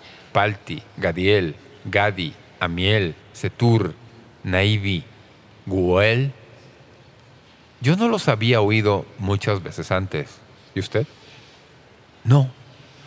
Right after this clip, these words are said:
porque son los nombres de los diez espías que arriesgaron sus vidas en una misión de espionaje, solamente para desalentarse y olvidarse de confiar en Dios, y volvieron con un informe negativo. Se desanimaron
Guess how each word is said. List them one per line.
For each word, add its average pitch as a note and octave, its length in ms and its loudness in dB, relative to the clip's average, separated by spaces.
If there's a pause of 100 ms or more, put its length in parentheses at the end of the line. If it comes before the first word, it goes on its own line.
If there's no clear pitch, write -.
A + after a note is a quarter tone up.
(140)
porque C3+ 340 2
son G3+ 320 2
los G#3+ 180 0
nombres G2+ 400 2
de F2+ 80 -4
los E2 220 -6
diez E3 300 2
espías A2+ 460 -2
que A#2 140 0
arriesgaron F#2+ 540 -2
sus D#3+ 220 -6
vidas A2+ 340 0
en F2+ 120 -4
una E3 120 0
misión G#2+ 360 -4
de C3+ 60 0
espionaje, A2+ 640 -6 (400)
solamente G#3+ 1000 -2 (200)
para G2 220 0
desalentarse G2 840 -2
y C#3 100 0
olvidarse F#2+ 560 0
de G#2+ 100 -2
confiar B2 420 -2
en F#3 100 -2
Dios, A#2 300 2 (200)
y B2+ 100 2
volvieron A#2 480 0
con F#2+ 160 -4
un G2 120 -2
informe E2 440 -4
negativo. D#2+ 560 -8
Se - 320 0
desanimaron G2 840 -2